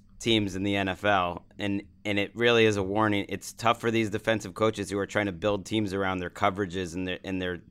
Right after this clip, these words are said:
defenses, 'cause when that starts to not work, you got nothing left. I know they get Tua back next week. They're coming over here to London, but Henry Hodgson, our buddy, was worried that he was gonna be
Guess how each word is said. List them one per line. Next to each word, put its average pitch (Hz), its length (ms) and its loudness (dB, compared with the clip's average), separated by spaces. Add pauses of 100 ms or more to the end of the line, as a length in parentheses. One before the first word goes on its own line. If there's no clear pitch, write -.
defenses, 90 680 -4
'cause 90 280 -2 (360)
when 95 140 0
that 101 260 0 (260)
starts - 360 2
to 107 80 0
not 101 260 2
work, 95 360 2
you 92 80 -4
got 92 180 2
nothing 90 400 -2
left. 92 240 -2
I 95 60 0
know 98 160 2
they 95 100 0
get 95 220 -2
Tua 104 260 2
back 98 260 2
next 95 220 -4
week. 98 180 0
They're 110 160 4
coming 117 320 0
over 113 260 4
here 110 200 4
to 104 80 2
London, 107 460 2 (240)
but 104 160 4
Henry 117 460 4
Hodgson, 113 580 0
our 107 160 4
buddy, 113 360 4
was 101 200 0
worried 110 340 4
that 98 140 0
he 117 100 2
was 113 180 4
gonna 101 220 2
be 101 240 0